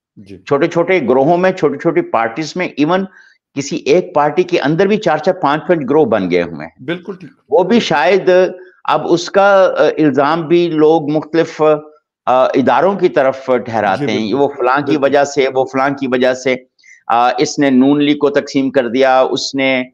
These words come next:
Speaker 2: अ, पीपल्स पार्टी को तकसीम कर दिया, उसने पीटीआई को तकसीम कर दिया,
Speaker 1: हम्म।
Speaker 2: उसने जेयूआई के दो तीन धड़े बना दिए, उसने फलां कर दिया,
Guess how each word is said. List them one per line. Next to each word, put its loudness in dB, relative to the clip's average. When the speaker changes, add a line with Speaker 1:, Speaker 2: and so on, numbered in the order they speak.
Speaker 2:
अ, 4
पीपल्स -2
पार्टी -2
को -2
तकसीम -4
कर -2
दिया, 2
उसने -2
पीटीआई -2
को -2
तकसीम -6
कर -4
दिया, 0
Speaker 1:
हम्म। 4
Speaker 2:
उसने -4
जेयूआई 2
के 0
दो 2
तीन -4
धड़े 0
बना 0
दिए, -2
उसने -4
फलां 0
कर -2
दिया, 0